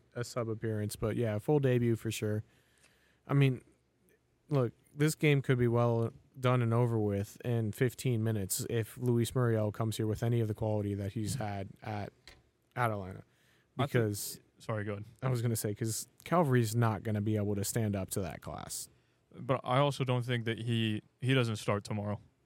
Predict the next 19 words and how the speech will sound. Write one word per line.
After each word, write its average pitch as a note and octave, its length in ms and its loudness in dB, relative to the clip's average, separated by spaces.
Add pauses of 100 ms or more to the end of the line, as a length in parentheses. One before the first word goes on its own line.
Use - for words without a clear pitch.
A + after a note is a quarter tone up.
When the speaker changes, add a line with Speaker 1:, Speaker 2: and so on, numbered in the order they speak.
(300)
Speaker 2:
I A#2 80 0
think A#2 140 2
if A2+ 100 0
anything, C3+ 380 -2
he A#2 160 0
comes G#2+ 340 -2
on. G2 280 -2 (720)
Yeah, B2 400 0
he A#2+ 80 -2
got A#2 180 2
his G#2+ 120 0
visa, A2+ 420 0
he's G#2+ 180 0
cleared A2 240 0
to G#2 80 0
play, G#2 460 0
all A2 200 -4
this G#2 140 -4
stuff. - 340 -6